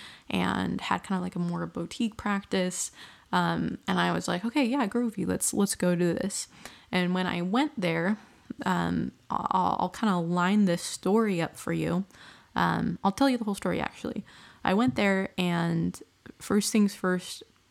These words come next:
there was major red flags. They didn't have any paperwork available.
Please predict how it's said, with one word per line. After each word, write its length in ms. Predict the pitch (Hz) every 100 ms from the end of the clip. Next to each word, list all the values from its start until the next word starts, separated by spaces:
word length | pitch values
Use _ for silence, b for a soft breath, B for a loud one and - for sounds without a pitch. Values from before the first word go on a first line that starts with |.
| _ _ -
there 400 | 220 175 180 175
was 460 | 175 175 175 - - _
major 540 | 202 185 185 190 180 180
red 200 | 170 165
flags. 480 | - - 175 - - B B B B B _ -
They 240 | 175 190
didn't 180 | 190 233
have 200 | 226 226
any 160 | 233
paperwork 920 | 226 - - 190 175 175 170 - - - - _ _ _ -
available. 680 | 175 165 160 160 - 185